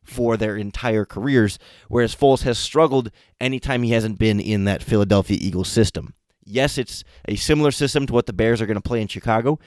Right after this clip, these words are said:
Yes, him having that system knowledge is an advantage during these quarantine times when players can't work out and meet with the coaches directly and start practicing as much with their teammates.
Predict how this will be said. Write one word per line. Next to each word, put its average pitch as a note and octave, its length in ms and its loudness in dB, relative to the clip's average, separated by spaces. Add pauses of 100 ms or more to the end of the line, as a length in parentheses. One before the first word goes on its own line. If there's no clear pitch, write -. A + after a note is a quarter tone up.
(180)
Yes, C3 500 -2 (360)
him D3+ 220 -6
having C3+ 300 0
that B2 100 -4
system A#2+ 340 -2
knowledge A#2+ 400 2
is A#2+ 220 -2
an A2 160 -4
advantage A2 800 -2 (340)
during B2+ 340 0
these G#2+ 220 -2
quarantine C3+ 640 -2
times C3 400 -2
when G#2+ 280 -2 (240)
players B2+ 280 2
can't - 280 -4
work A2+ 260 0
out A#2 200 4
and G2 300 -4
meet A#2 200 -4
with G#2 160 -6
the - 80 -8
coaches A2 360 -2
directly A#2+ 540 -4 (320)
and G#2 100 -2
start - 220 -2
practicing A#2 460 -4
as G#2 100 -4
much G#2+ 180 -4
with A2 120 -4
their F#2+ 100 -6
teammates. C3+ 580 -2